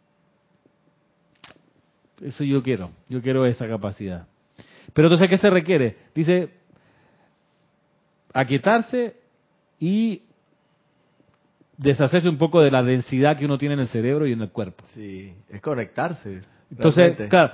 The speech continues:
Speaker 1: uno siempre está conectado, digamos,
Speaker 2: Ajá.
Speaker 1: pero a veces la conexión es obstaculizada por el, por el
Speaker 2: Está
Speaker 1: despelote, la, la,
Speaker 2: interrumpida,
Speaker 1: está
Speaker 2: hay una
Speaker 1: interrumpida por la
Speaker 2: Ajá.
Speaker 1: inquietud, la falta de quietud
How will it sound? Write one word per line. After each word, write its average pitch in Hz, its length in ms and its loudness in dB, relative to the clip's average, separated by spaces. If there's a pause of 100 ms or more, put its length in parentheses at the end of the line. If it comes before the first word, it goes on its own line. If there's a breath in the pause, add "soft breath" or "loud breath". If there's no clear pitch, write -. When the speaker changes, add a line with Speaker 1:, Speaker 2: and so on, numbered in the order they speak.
(120)
Speaker 1:
uno 226 160 4
siempre 226 200 4
está 208 140 2
conectado, 139 560 -4
digamos, 123 400 -4 (160)
Speaker 2:
Ajá. 110 260 -20
Speaker 1:
pero 165 180 8
a 160 40 8
veces 175 220 4
la 170 80 4
conexión 156 600 -2 (180 soft breath)
es 151 140 4
obstaculizada 160 840 2
por 139 160 4
el, 127 240 4
por 127 260 -2
el 117 240 2
Speaker 2:
Está 117 200 -2
Speaker 1:
despelote, 175 180 6
la, 156 60 8
la, 139 80 6
Speaker 2:
interrumpida, 139 280 4
Speaker 1:
está 113 200 4
Speaker 2:
hay 147 140 6
una 151 120 4
Speaker 1:
interrumpida 131 600 2
por 139 120 0
la 139 60 2
Speaker 2:
Ajá. 123 80 -2
Speaker 1:
inquietud, 196 460 2 (840)
la 117 100 -6
falta 156 260 2
de 156 120 4
quietud 196 400 -2